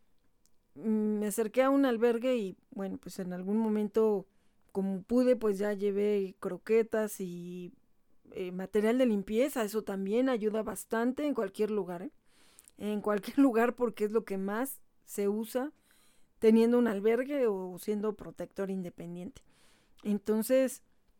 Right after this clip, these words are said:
también puedes ayudar de esa manera, no solamente con el alimento. Puedes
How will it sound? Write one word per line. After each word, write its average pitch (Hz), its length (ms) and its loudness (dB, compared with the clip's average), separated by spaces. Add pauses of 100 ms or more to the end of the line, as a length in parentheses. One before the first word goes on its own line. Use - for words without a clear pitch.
(600)
también 226 320 2
puedes 262 280 -2
ayudar 226 360 0
de 240 80 -4
esa 240 160 -6
manera, 233 380 -4
no 214 140 -6
solamente 214 560 -6
con 190 220 -6
el 175 160 -10
alimento. 202 600 -2 (220)
Puedes 208 640 -4